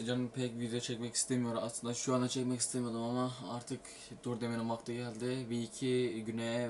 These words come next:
videolar başlayacak. Bu arada iki üç aydan beri hala yirmi beş abone olmamız <laughs> gerçekten çok iyi bir şey. Gerçekten gurur verici. İki üç aydan beri hala yirmi beş aboneyiz. En son hatta ne videosu çektim öyle ben hatırlamıyorum arkadaşlar.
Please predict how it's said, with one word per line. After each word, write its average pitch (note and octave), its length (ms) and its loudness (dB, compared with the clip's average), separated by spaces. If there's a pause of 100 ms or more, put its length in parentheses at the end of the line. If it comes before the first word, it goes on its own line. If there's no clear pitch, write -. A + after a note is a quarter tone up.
(140)
videolar A2+ 380 2
başlayacak. A2 720 -4 (1040)
Bu B2 80 2
arada C3 440 4
iki B2 400 -2
üç C#3 140 2
aydan B2 300 4
beri A#2+ 240 2
hala B2 320 0
yirmi A#2+ 260 2
beş B2 140 0
abone A#2 240 0
olmamız A2+ 400 0
<laughs> - 0 -
gerçekten B2+ 720 0
çok B2+ 260 -2
iyi A2 220 2
bir A#2+ 80 0
şey. B2 420 2 (720)
Gerçekten A#2+ 380 2
gurur B2 260 6
verici. A2 280 2
İki A2+ 160 -4
üç B2+ 160 0
aydan A2 300 4
beri A2 140 2
hala A#2 320 2
yirmi A2+ 260 2
beş A#2 160 0
aboneyiz. A2 540 0 (1700)
En A#2+ 140 0
son C3+ 220 0
hatta C3+ 240 0
ne C3+ 140 0
videosu C3 220 0
çektim C3 300 0
öyle A#2+ 260 2
ben B2 100 0
hatırlamıyorum A#2 640 -2
arkadaşlar. A2 560 -6